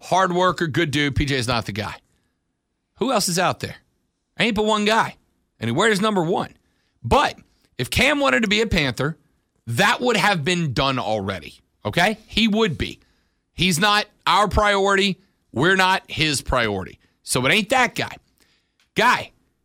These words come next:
you don't have an option. Baker Mayfield's your guy until he can't play football anymore.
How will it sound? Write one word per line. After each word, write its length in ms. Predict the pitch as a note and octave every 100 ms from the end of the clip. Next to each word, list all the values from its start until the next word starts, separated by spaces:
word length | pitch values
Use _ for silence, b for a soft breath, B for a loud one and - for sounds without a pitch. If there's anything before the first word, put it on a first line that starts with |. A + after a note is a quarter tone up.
| _ _
you 300 | - C3+ D4
don't 240 | E4 A#3+ F#3
have 300 | A3 A3+ F#3
an 80 |
option. 520 | F#3 C4+ C4 - - _ _ _ _ _ - G#2
Baker 400 | A3 D#4 D#4 D#4
Mayfield's 640 | A3+ A#3+ C4 B3+ A3+ F#3
your 140 | F#3 G3+
guy 300 | F3+ A3+ A3+
until 320 | F3 D3+ F3
he 140 | F#3+
can't 300 | A3+ A3+ G#3+
play 180 | G3+ G#3+
football 540 | G3+ B3+ - F#3+ C3+
anymore. 400 | A2+ G#2+ F#2+ -